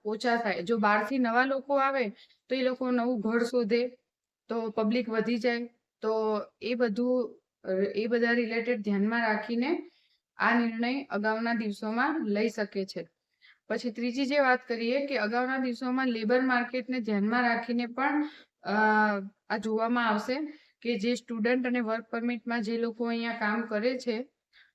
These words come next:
અ, એ લોકો જે સ્ટુડન્ટ ધારો કે ભણી રહ્યા છે એનો કોર્સ જે ડિમાન્ડમાં છે અને જે વર્ક પરમિટમાં જે લોકો કામ કરી રહ્યા છે એ સ્કિલ ડિમાન્ડમાં છે,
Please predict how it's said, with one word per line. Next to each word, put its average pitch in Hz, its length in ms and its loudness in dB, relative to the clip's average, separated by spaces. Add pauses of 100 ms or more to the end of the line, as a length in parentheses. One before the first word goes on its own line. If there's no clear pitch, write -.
(140)
અ, 190 260 -2
એ 233 160 -2
લોકો 247 460 0
જે 208 380 -4
સ્ટુડન્ટ 233 460 -2
ધારો 214 200 0
કે 247 100 0
ભણી 220 360 2
રહ્યા 214 200 0
છે 196 260 -6
એનો 233 220 -2
કોર્સ 262 420 0
જે 233 160 2
ડિમાન્ડમાં 214 600 0
છે 175 200 -10 (400)
અને 226 160 0
જે 233 100 2
વર્ક 233 240 0
પરમિટમાં 240 500 0
જે 240 120 2
લોકો 240 260 0
કામ 240 320 2
કરી 240 260 -2
રહ્યા 226 220 -2
છે 262 380 -6
એ 220 100 -4
સ્કિલ 262 440 -2
ડિમાન્ડમાં 226 600 -2
છે, 240 280 -8